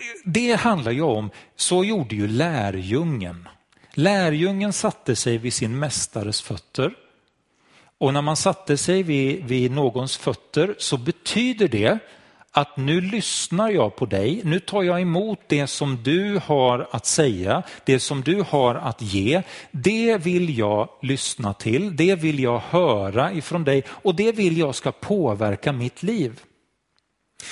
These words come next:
Så, så när Maria sätter sig vid Jesu fötter,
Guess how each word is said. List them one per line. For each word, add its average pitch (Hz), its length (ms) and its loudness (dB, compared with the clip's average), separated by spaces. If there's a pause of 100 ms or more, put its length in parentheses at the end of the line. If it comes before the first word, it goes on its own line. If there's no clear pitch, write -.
(320)
Så, 214 260 4 (100)
så 202 180 2
när 202 140 4
Maria 214 420 4
sätter 190 340 2
sig 165 180 2
vid 165 140 0
Jesu 170 320 2
fötter, 151 560 0